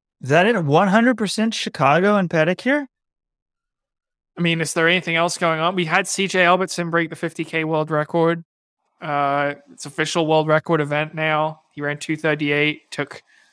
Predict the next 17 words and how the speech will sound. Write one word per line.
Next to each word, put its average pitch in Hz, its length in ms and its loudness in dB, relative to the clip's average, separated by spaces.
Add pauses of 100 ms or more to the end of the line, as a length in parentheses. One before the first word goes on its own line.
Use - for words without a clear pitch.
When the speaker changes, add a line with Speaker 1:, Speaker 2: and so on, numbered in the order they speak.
(240)
Speaker 2:
two 160 180 -2
minutes 151 340 -2
off 143 220 2
the 151 100 -6
previous 147 460 -2
record 143 460 0
by 139 120 -4
Steven 147 340 -6
Macoca. 139 600 0 (920)
He's 139 200 -8
running 165 300 4
the 160 60 2
Valencia 156 460 0
Marathon 160 760 0
later 156 200 0
this 151 240 -4
year. 156 400 -2